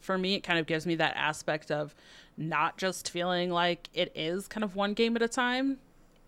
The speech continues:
even though, like, it still kind of is, but, you know, if you're playing on ladder and you lose one game, you lose ranks. But if you go into this and you lose one game, okay, well, you still have two more before it's like, oh, you're out.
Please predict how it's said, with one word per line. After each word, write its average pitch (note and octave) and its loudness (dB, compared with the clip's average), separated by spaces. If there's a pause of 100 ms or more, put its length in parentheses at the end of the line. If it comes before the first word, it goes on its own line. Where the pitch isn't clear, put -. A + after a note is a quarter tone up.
(200)
even G#3 -2
though, G3 6
like, F3 2
it D3 -6 (140)
still D#3 0
kind E3+ 0
of G3 0
is, B3 2
but, D#3+ 2 (840)
you G3+ -2
know, D3+ -2
if E3+ -2
you're E3+ 2
playing G3 8
on E3 2
ladder E3+ 6
and D#3+ 0
you D3+ 0
lose F3+ 2
one D#3 4
game, D3+ 0 (480)
you F3+ 2
lose F3 2
ranks. - 0 (380)
But E3+ 0
if D#3+ -8
you F3+ -2
go F3+ 2
into D#3+ -2
this B3+ 6
and G3+ 4
you E3 0
lose B3 2
one E3+ 2
game, D#3+ 2 (800)
okay, G#3+ 4
well, D#3 2
you F3+ -4
still G3+ 0
have F#3+ 6
two C4 2
more G#3 6
before D#3+ 2
it's D#3 -6
like, D3 -2
oh, D#3+ 6
you're D#3+ -2
out. E3 4